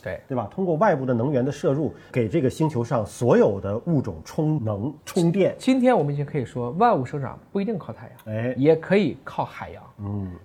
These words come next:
Speaker 1: 大海航行肯定不靠舵手，
Speaker 2: 嗯。
Speaker 1: 靠什么？
Speaker 2: 靠月亮。
Speaker 1: 靠北斗。
Speaker 2: <laughs> 啊，对。
Speaker 1: 是靠导航系统，
Speaker 2: <laughs> 对。
Speaker 1: 对吧？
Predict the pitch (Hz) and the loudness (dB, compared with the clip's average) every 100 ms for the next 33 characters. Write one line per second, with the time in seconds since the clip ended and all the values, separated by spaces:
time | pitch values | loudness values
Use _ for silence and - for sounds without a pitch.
0 | - _ 285 196 143 143 175 180 165 - | -20 _ 6 6 2 0 -2 -4 -8 -6
1 | 135 156 - 151 - 147 117 - - - | -6 -6 -6 -6 -4 -4 -6 -10 -16 -14
2 | 98 87 143 104 98 - _ - 151 127 | -12 -6 -6 -8 -14 -20 _ -6 -2 -2
3 | - 156 147 98 85 - - 196 147 131 | -2 -2 -2 -4 -12 -16 -2 0 2 0
4 | 139 - - 143 190 170 - 240 - 247 | -2 -4 -6 4 8 8 8 6 10 10
5 | 233 226 226 226 156 139 123 185 208 185 | 10 6 8 8 8 6 6 2 2 -2
6 | 104 160 180 147 | 0 2 4 4